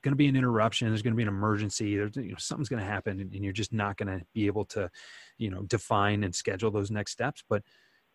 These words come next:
eighty-five percent of the time, you should have something scheduled. Your product is op-, or, I'm sorry, your prospect is open and in front of you. Your calendar should be too. So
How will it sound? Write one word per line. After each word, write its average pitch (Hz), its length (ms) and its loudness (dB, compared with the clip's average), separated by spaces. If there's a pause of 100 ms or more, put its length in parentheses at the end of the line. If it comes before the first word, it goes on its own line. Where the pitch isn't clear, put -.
(160)
eighty-five 151 380 2
percent 131 240 -2
of 113 40 0
the 101 80 0
time, 120 300 -4 (260)
you 113 140 -2
should 135 160 0
have 127 180 -2
something - 300 -6
scheduled. - 380 -6
Your 131 260 4
product 170 580 2
is 120 140 -2 (100)
op-, 139 240 0
or, 123 180 0
I'm 123 80 2
sorry, 107 200 0
your 113 80 0
prospect - 800 -4 (440)
is 113 220 0
open 156 320 4
and 117 120 0
in 110 120 0
front 127 200 0
of 92 120 -4
you. 90 160 -10
Your 113 160 0
calendar 120 580 0
should 110 240 -4
be 107 160 -2
too. - 380 -14 (1300)
So 117 360 2